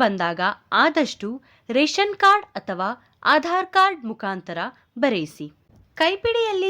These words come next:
ತೋರಿಸಿರುವಂತೆ ಕಾಲಂ ನಂಬರ್ ಎಂಟರಲ್ಲಿ ಧರ್ಮ ಎಂದು ನಮೂದಿಸಿರುವಲ್ಲಿ ಹಿಂದೂ ಎಂದು ನಮೂದಿಸಬೇಕು. ಹಾಗೆ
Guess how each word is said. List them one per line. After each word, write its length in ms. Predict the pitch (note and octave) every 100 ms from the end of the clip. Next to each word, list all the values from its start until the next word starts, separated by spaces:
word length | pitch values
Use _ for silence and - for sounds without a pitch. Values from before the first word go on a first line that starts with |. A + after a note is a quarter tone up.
| F#4+
ತೋರಿಸಿರುವಂತೆ 840 | C4+ C4 C4+ A3 F#3+ F3 E3 E3 G3+ B3 - - _ -
ಕಾಲಂ 400 | E4 F#4 A4+ A4
ನಂಬರ್ 380 | C4+ A#3 G#3+ A3 - G#3+
ಎಂಟರಲ್ಲಿ 640 | A#3 D4 D#4 A3 F#3 F#3 A3+ - _ G3
ಧರ್ಮ 400 | G#3+ C#4 D#4 F#4 G#4
ಎಂದು 300 | D#4+ A#3+ A#3 A#3
ನಮೂದಿಸಿರುವಲ್ಲಿ 960 | G#3 G3+ C4 D4+ C#4+ G3 F3 E3 G3 C4+ F#3+ - _ -
ಹಿಂದೂ 380 | D#4+ F4 G4 G4 F#4 A#3
ಎಂದು 220 | G3 F#3+ C#4
ನಮೂದಿಸಬೇಕು. 840 | F4 F#4+ D#4 A3+ F#3 D#3+ D3 - D3 _ _ _
ಹಾಗೆ 400 | - G3+ E3 F3